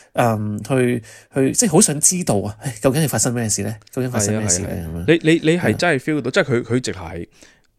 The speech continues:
Speaker 2: 破門入屋嗰下呢，我，我第一個感覺，
Speaker 1: 係。
Speaker 2: 哎，咩人嚟㗎？即係佢就會影到佢，
Speaker 1: 係啊。
Speaker 2: 佢破門入屋就影到個阿媽企，即係影到個女人企喺度，
Speaker 1: 係。
Speaker 2: 然後佢，佢哋嗰啲，
Speaker 1: 係啊，係啊。
Speaker 2: 呃，嗰啲飛虎隊就上緊樓梯，
Speaker 1: 就衝入去。
Speaker 2: 然後有個男人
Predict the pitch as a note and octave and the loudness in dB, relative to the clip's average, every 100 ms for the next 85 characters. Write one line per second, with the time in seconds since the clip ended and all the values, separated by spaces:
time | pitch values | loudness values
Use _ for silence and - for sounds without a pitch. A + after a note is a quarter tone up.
0 | _ - C3 B2+ E2+ E2 D3 - A2+ E2+ | _ 0 2 2 -2 -2 -4 0 -2 0
1 | F#2+ G#2 G#2 - A2 A#2+ C3 G#2+ C#3+ G2+ | -2 -2 -4 -2 0 0 0 0 0 -2
2 | G2+ G2 A#2 - C3+ G2 G1+ - - - | -4 -4 -4 0 0 0 -4 -12 -12 -12
3 | - - - A#2+ A2 F#2 F#2 F2+ A#2+ A2+ | -20 -2 0 2 0 -2 -2 -2 0 0
4 | G2+ - - D#3 D#3+ B2+ E2+ A2 D3 _ | -4 -8 -6 -4 -2 -2 -4 -4 -4 _
5 | _ _ A2 G2+ B2+ C3+ G2 A2 G#2+ - | _ _ -2 0 0 -2 -4 -4 -6 -6
6 | D2+ F2+ - D#3+ G#2 B2+ F#2 E2+ F2 G2+ | -8 -8 0 0 2 -4 -6 -6 -8 -8
7 | E2+ F#2 - A2+ G2 - G#2+ G#2+ G#2+ C3 | -8 -4 -4 -4 -8 -10 -6 -4 -2 -2
8 | - A#2+ A#2 A2+ B2 D#3 D#3+ G2 E2+ - | 2 2 2 0 0 -2 -2 -4 -6 -6
9 | A#2 C#3 C#3 C3 C#3+ B2+ A#2 A2+ G#2+ E2 | -4 -4 -4 -4 -4 -4 -4 -4 -6 -6
10 | D#2+ - - _ - E2+ F#2 A#2+ C3 - | -8 -14 -20 _ -6 -4 -4 -6 -6 -10
11 | - A2 G#2 - G2 G2 G#2 E2 C2+ D2 | -4 -2 0 -2 -2 -2 -4 -4 -8 -10
12 | G#2 B2 | -10 -12